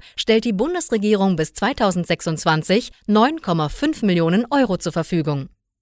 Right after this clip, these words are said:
Die Gematik müsse zur Führungsorganisation mit mehr Kompetenzen werden,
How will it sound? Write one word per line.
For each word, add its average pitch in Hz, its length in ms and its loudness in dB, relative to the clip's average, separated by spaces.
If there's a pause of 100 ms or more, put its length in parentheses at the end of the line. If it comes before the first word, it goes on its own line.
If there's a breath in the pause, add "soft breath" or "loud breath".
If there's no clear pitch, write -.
(300)
Die 185 180 2
Gematik 208 640 2
müsse 247 360 2
zur 160 200 0
Führungsorganisation 196 1300 0
mit 143 200 -4
mehr 180 320 4
Kompetenzen 240 720 -2
werden, 143 360 0